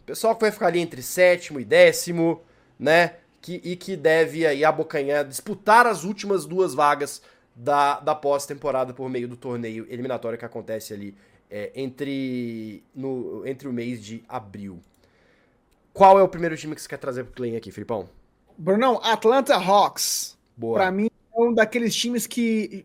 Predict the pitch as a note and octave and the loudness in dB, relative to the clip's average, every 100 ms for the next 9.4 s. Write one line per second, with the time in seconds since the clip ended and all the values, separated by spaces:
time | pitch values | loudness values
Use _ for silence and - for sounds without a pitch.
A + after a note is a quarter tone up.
0 | _ E3+ D#3+ B3+ B3+ C#4 A3+ - G3+ A3 | _ -4 2 2 4 0 0 0 4 4
1 | A#3+ - A#3 - G3+ A3 A3 G#3+ - - | 2 -4 -2 2 2 2 -2 -6 -10 -6
2 | G3+ A3+ G3+ A3+ G#3+ A#3 F3+ F3+ F#3+ - | 0 2 2 2 2 2 2 0 -4 -10
3 | _ _ _ _ _ G3 G3 G#3 - - | _ _ _ _ _ 2 4 4 0 -6
4 | - A3+ A3 - F3+ G#3 A3 A3+ A3 F#3 | -4 -2 -2 -4 0 0 0 0 2 2
5 | F#3 - F3+ F#3 - F#3+ E3+ D#3+ D#3+ - | 0 -4 -6 -4 -4 -4 -2 0 -2 -4
6 | E3+ E3 E3 - F#3+ E3+ E3 F3+ D#3 D#3+ | -8 -8 -8 -8 -8 -8 -6 -6 -6 -6
7 | F3 D#3+ D3+ D3+ A#3+ F#4 F#4+ D4+ G#3+ B3 | -6 -6 -8 -8 -10 -8 -6 -6 -6 -4
8 | B3+ A3 G#3+ B3 A#3 A#3 A3+ G3 G3 A3 | 0 0 0 2 4 4 2 -4 0 2
9 | A#3 F#3 D#3+ D#3+ | 2 0 -2 -8